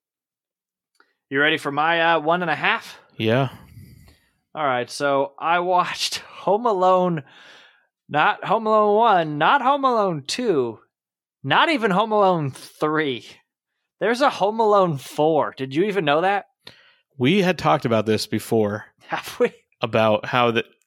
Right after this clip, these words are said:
Speaker 2: like, no, I didn't know until we talked about it at some point. Um, I think there's, like, seven of 'em or something.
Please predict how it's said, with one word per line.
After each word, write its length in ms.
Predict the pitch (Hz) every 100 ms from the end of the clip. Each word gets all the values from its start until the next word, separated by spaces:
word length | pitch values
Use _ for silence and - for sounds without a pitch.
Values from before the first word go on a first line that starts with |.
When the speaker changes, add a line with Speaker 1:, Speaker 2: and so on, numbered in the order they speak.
| -
Speaker 2:
like, 140 | 113
no, 220 | 117 120
I 100 | 139
didn't 340 | 117 131 151 117
know 420 | 110 107 110 117 -
until 420 | 113 120 110 110
we 140 | 113
talked 420 | 113 - 160 180 120
about 260 | 107 107
it 40 | 107
at 100 | 104
some 180 | 110 104
point. 320 | 113 110 - _ _ _ _ _ _ -
Um, 300 | 107 104 107
I 80 | 107
think 180 | 143 143
there's, 160 | 160
like, 120 | 147
seven 460 | - - 117 135 147
of 160 | 107 107
'em 160 | 107
or 60 | 104
something. 500 | - 107 - 107